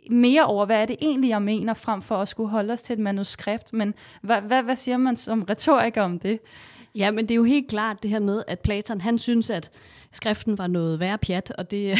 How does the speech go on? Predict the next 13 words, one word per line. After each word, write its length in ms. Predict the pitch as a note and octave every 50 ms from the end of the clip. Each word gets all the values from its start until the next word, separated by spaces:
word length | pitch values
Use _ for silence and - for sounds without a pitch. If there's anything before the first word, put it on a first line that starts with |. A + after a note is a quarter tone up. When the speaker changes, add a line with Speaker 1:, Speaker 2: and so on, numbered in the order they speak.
| - -
Speaker 2:
<laughs> 240 | B3 B3 G3 - -
som 120 | - G#3
du 120 | - G#3+ G#3+
siger, 320 | - - A3+ G#3+ G#3+ A3
ikke? 140 | G#3+ G#3+ F#3
Altså, 160 | F#3+ - G#3+
det 140 | G3 G#3 G3
var 80 | G3
talen, 460 | G3 - - G#3+ F#3+ F#3 G3+ G#3+ A3 -
og 120 | - -
det 100 | G#3 F#3+
var 180 | F#3+ F#3 F3 - - - - - - -
mødet 580 | A3 A3 G#3+ A3 A3 A#3+ C#4 D4 C#4+ - -